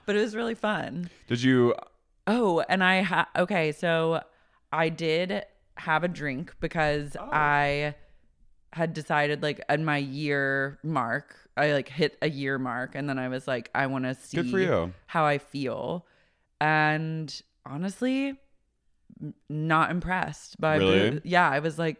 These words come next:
Speaker 1: "This," I tried, like, a margarita, which was, tasted good, and then, like, some red wine, which actually tasted bad to me, and I was shocked at that.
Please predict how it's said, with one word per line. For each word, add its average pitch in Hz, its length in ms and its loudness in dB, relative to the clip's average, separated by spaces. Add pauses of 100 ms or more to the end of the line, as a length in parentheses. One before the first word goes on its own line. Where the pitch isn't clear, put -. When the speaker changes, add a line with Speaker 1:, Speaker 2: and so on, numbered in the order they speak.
Speaker 1:
"This," 156 480 -4 (160)
I 160 120 4
tried, 156 440 0
like, 147 300 -4 (400)
a - 80 -4
margarita, 156 880 4
which 156 280 -8
was, 160 180 -6 (140)
tasted 170 560 -2
good, 147 500 2 (440)
and 160 160 0
then, 151 160 -2
like, 151 200 -4
some 160 220 -6
red 147 200 2
wine, 135 260 -2
which 143 160 -8
actually 151 340 -4
tasted 147 400 -8
bad 135 320 -2
to 151 60 -10
me, 147 180 -4
and 143 100 -4
I 131 100 -4
was 135 100 -6
shocked 131 400 -6
at - 100 -10
that. 135 380 -4